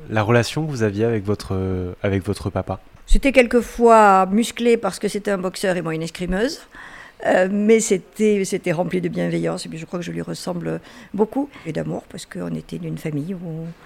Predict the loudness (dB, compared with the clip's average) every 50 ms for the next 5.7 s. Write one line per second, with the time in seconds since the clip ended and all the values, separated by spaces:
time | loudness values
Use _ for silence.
0 | -20 -20 -20 -20 -8 -6 -4 -4 -4 -6 -8 -8 -8 -8 -8 -8 -8 -8 -10 -10
1 | -8 -8 -6 -4 -4 -4 -4 -4 -6 -8 -6 -4 -4 -4 -4 -4 -6 -6 -8 -8
2 | -8 -8 -8 -8 -8 -6 -6 -8 -8 -8 -10 -10 -10 -10 -10 -10 -12 -12 -14 -14
3 | -12 -12 -12 -12 -12 -14 -18 -18 -20 _ _ -12 -8 2 4 6 6 6 6 4
4 | 2 2 0 0 0 0 0 2 2 2 2 0 0 -2 -4 -2 0 2 2 4
5 | 2 2 -2 -4 -4 -2 0 0 0 2 0 0 -2 -4